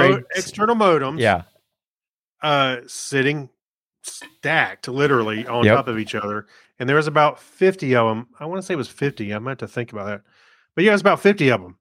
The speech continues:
Speaker 2: and people would call in. Of course, I wasn't hearing them. I didn't, <laughs> I didn't need to hear 'em all.
Speaker 1: You can,
Speaker 2: But, uh,
Speaker 1: you can turn off the sound, you know.
Speaker 2: Yeah, but I had a modem pool, you know, sure did.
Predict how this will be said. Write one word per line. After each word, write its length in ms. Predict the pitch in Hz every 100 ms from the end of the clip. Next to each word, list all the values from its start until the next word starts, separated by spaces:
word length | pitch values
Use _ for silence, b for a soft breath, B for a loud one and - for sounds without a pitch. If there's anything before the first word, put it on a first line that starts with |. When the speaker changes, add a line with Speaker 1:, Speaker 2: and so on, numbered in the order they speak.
| -
Speaker 2:
and 300 | 131 123 113
people 220 | 127 117
would 100 | 113
call 260 | 120 110
in. 180 | 110 110
Of 400 | 101 - _ _ -
course, 160 | 117
I 40 | 110
wasn't 300 | 107 101 101
hearing 360 | 127 139 104
them. 240 | 95 95 98 _ _ -
I 60 |
didn't, 220 | 151 147 - _
<laughs> 200 | _ _
I 60 | 151
didn't 140 | 151
need 160 | 139 147
to 60 | 120
hear 180 | 127
'em 120 | 110 98
all. 220 | 95 - _ _
Speaker 1:
You 140 | 101 98
can, 180 | 107
Speaker 2:
But, 160 | 131 131
uh, 120 | 120 107
Speaker 1:
you 60 |
can 220 | 95 120 123
turn 260 | 135 123
off 200 | 110 113
the 80 | -
sound, 380 | - 95 90 78
you 80 | 76
know. 260 | 69 71 _ _ _ _ b _
Speaker 2:
Yeah, 220 | 226 226 120
but 120 | 107
I 100 | 117
had 140 | 147
a 40 | 131
modem 260 | 120 180
pool, 340 | 170 98 87 - _ -
you 80 | 127
know, 160 | 120
sure 200 | 117 -
did. 200 | 139 135